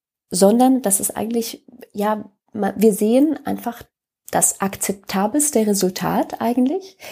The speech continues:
das sich entwickelt hat in einer, ähm,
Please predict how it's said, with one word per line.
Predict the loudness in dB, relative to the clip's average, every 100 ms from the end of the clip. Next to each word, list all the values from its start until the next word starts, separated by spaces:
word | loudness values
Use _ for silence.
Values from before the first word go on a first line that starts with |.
| -20 -6
das | 0 2
sich | 2 0
entwickelt | -4 -4 -6 -6 -6
hat | -6 -6 -12 -2
in | 4 4 4
einer, | 0 0 2 0 -4 _ _ _ _ _ 0
ähm, | 2 4 2 0 -4